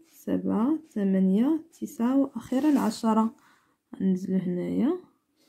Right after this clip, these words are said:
نرسمو.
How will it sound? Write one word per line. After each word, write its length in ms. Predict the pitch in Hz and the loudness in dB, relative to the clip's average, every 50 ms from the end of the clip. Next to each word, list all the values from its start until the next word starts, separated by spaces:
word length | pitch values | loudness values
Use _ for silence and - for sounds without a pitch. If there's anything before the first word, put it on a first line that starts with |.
| _ _ _ _ _ _ _ _ _ _ _ _ _ _ _ _ _ _ _ _ _ _ 330 285 285 _ _ _ _ _ _ _ _ _ _ _ 330 330 311 294 _ _ _ _ _ _ _ _ _ - - - - - _ _ - - - _ _ _ _ _ _ _ _ _ _ _ _ - - - - | _ _ _ _ _ _ _ _ _ _ _ _ _ _ _ _ _ _ _ _ _ _ _ _ _ _ _ _ _ _ _ _ _ _ _ _ _ _ _ _ _ _ _ _ _ _ _ _ _ -20 -20 -20 -20 -20 _ _ -20 -20 -20 _ _ _ _ _ _ _ _ _ _ _ _ -18 -18 -16 -18
نرسمو. 640 | 180 - - - - 202 214 247 302 311 - _ | -20 -20 -14 -8 -4 0 0 2 0 0 -4 _